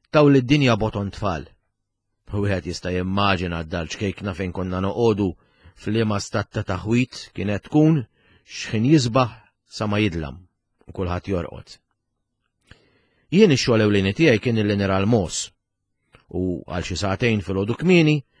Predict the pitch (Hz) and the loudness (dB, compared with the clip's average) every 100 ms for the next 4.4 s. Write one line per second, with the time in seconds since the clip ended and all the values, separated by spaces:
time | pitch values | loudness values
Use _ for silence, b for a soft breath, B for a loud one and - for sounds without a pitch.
0 | _ - 127 135 131 127 - - - 147 | _ -2 2 4 4 2 0 -10 -2 0
1 | 107 101 107 - 92 101 139 170 - - | 2 0 -2 -6 -4 0 2 0 -2 -10
2 | _ _ _ _ 104 117 117 175 - 95 | _ _ _ _ -4 -2 -2 -4 -4 -2
3 | 104 101 98 95 98 113 110 104 98 87 | -2 -2 -4 -6 -10 -12 -8 -6 -6 -6
4 | 92 113 95 73 | -2 0 -2 -4